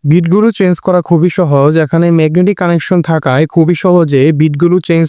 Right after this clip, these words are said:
করা যায়। ম্যাগনেটটি খুবই পাওয়ারফুল, বিটটি এর কাছে নিয়ে গেলে এর ম্যাগনেটিক কানেকশন বিটটিকে ফিট করে নেয়, আর এটি খুলে পড়ে যাওয়ার তো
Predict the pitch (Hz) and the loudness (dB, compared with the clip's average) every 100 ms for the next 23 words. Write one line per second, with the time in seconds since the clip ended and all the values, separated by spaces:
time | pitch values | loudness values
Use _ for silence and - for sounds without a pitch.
0 | - 165 139 127 123 156 294 _ _ _ | -2 -2 0 0 0 -2 -4 _ _ _
1 | _ _ _ _ _ _ _ _ _ _ | _ _ _ _ _ _ _ _ _ _
2 | _ _ _ _ _ _ _ _ _ _ | _ _ _ _ _ _ _ _ _ _
3 | _ _ _ _ _ _ _ _ _ _ | _ _ _ _ _ _ _ _ _ _
4 | _ _ - 156 165 202 190 233 - 175 | _ _ -4 0 2 2 0 -4 0 0
5 | 190 185 170 170 - 151 165 151 165 _ | 0 0 0 0 0 2 2 0 -2 _
6 | 208 208 180 170 185 175 185 175 170 165 | 0 0 0 0 -2 0 2 4 2 2
7 | 156 151 160 160 151 156 175 202 - 170 | 2 2 0 0 0 0 0 -2 -4 -2
8 | 165 - 160 170 156 143 - 190 180 - | -2 -2 0 2 2 -2 -4 -2 -2 -2
9 | 165 - 170 156 139 151 147 151 139 196 | -4 -2 -2 0 0 0 0 0 0 -4
10 | - _ _ _ _ 156 180 - 180 208 | -8 _ _ _ _ -4 -4 0 0 2
11 | 202 190 185 190 185 196 | 0 0 2 0 0 -2